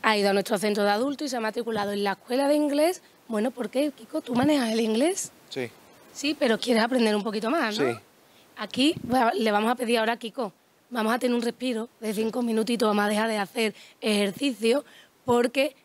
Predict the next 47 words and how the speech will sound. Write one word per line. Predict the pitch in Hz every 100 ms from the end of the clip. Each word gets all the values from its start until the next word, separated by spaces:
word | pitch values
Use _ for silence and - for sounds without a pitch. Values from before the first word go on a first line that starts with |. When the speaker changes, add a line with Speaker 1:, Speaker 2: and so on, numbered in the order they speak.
| -
Speaker 1:
en | 226 214
esta | 247
inclusión | 311 302 254 277 285
también | 262 226 269
es |
muy | 285 285 294
importante | 254 269 254 240 240 277 285 - - _
el | 240 196
que | 220
este | 214 226
tipo | 247 269 254
co-, | 233 214
de | 214 233
personas | 208 240 220 247
con | 220 214
diversidad | 214 208 - 214 214
funcional | 262 247 247 233 - -
se | - - 214
adapten | 202 202 277 302
a | 220
los | 226
nuevos | 233 214 220
tiempos. | - 349 330 226 202 - - -
Y | 240 233
es |
que | 277
Kiko | 262 285 302
aquí | 262
no | 233
está | 269 269
chateando | 262 262 233 233 208
por | 226
el |
móvil. | 240 370 226 196 _
¿Qué | -
estás | 233 226
haciendo? | 208 262 349 214 185 -
Speaker 2:
Estudiando. | 143 127 135 120 101 _ _ _ _
Speaker 1:
Estudiando. | 240 220 - 214 208 214 202 196 220
Lo | 220
hace | 220 254
a | 277
través | 240 240
de | 247
las | 214
nuevas | 208 226 233
tecnologías. | 269 220 226 220 220 202